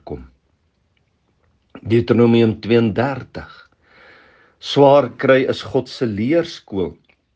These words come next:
om onder baie moeilike omstandighede op hom alleen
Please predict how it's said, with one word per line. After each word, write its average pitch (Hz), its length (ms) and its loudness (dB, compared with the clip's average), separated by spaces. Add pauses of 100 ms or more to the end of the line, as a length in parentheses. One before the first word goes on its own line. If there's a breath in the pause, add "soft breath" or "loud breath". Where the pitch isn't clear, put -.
(420)
om 127 140 2
onder 123 400 2 (480 soft breath)
baie 151 380 4
moeilike 127 440 4
omstandighede 87 920 -8 (1400)
op 98 140 -6
hom 117 340 2
alleen 95 640 -6